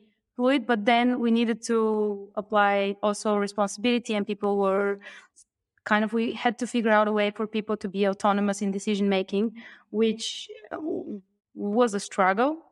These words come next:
I would say. Now we are very happy with the results. Maybe we could have escaped some mistakes,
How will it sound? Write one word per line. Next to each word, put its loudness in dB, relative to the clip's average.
I 4
would 2
say. 2
Now 4
we 2
are 2
very 0
happy 0
with 0
the -2
results. 0
Maybe 2
we 0
could 0
have 0
escaped -2
some 4
mistakes, 0